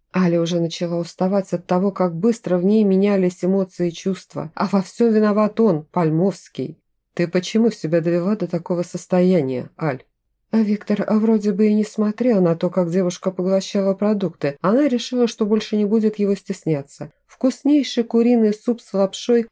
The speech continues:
никакого стеснения не стоил. Он был просто ошеломительным. Но мужчина сделал какие-то свои выводы. Наверное, подумал, что она вообще никогда ничего не ест.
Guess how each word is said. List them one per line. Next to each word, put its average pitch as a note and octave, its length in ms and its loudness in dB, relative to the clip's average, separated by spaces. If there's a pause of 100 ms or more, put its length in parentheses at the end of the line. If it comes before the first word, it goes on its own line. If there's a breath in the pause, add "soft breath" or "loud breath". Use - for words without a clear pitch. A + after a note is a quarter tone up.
никакого A3 680 0
стеснения G3+ 680 0
не F#3 160 2
стоил. D#3 640 -4 (300 soft breath)
Он A3 380 2
был F#3+ 260 2
просто F#3+ 540 0
ошеломительным. D#3+ 1120 -2 (100)
Но E3+ 160 2
мужчина D#3 420 0
сделал D3+ 380 0
какие-то D3+ 420 -6
свои D#3 320 -2
выводы. C#3 520 -2 (140)
Наверное, B3+ 500 4
подумал, G#3+ 440 2
что G3 240 -4
она G3+ 220 2
вообще G3 420 0
никогда D#3+ 400 0
ничего D#3 340 -2
не D3 240 -2
ест. C3+ 280 -8